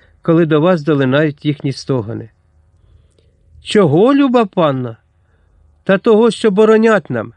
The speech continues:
накази йдуть все суворіші й суворіші. Ех, коли б нам розв'язали руки, ми б нібито від себе, свавільна». Мельхіседек з захватом стежив за кожним словом завзятого лицаря, що збуджував у нього нові думки.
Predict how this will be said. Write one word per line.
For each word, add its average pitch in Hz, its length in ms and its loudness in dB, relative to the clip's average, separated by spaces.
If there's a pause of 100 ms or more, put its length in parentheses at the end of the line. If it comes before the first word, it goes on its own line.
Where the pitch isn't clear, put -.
(100)
накази 208 520 0
йдуть 190 300 -2
все - 240 -2
суворіші 214 640 0
й 202 40 -2
суворіші. 160 800 -2 (760)
Ех, 214 260 0
коли 208 300 2
б 180 80 -4
нам 185 180 0
розв'язали 160 680 0
руки, 139 400 -4 (420)
ми 185 160 2
б 175 100 -2
нібито 202 440 0
від 185 100 -2
себе, 160 460 -2 (120)
свавільна». 170 720 -2 (960)
Мельхіседек 127 720 -4
з - 20 -10
захватом 123 540 -6
стежив 147 480 -4
за 123 140 -4
кожним 117 400 -4
словом 143 420 -4
завзятого 120 560 -4
лицаря, 147 500 -2 (480)
що - 180 -6
збуджував 139 720 -2
у 113 60 -4
нього 127 340 -2
нові 113 280 -2
думки. 110 480 -6